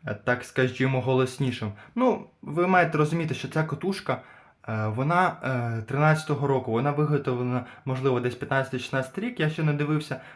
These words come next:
На корпусі, хто не знає, є, е, на роторі, м, є вибита дата, е,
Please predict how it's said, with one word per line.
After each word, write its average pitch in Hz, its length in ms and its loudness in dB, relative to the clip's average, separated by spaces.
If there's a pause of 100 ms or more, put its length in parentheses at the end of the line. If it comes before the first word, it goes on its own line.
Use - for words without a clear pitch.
На 139 100 0
корпусі, 147 400 0
хто 135 120 -6
не 135 100 -2
знає, 139 420 0
є, 135 200 0 (760)
е, 120 80 -4
на 127 140 0
роторі, 180 400 2 (220)
м, 127 200 0
є 135 160 2
вибита 135 600 0 (380)
дата, 160 580 0 (420)
е, 110 320 0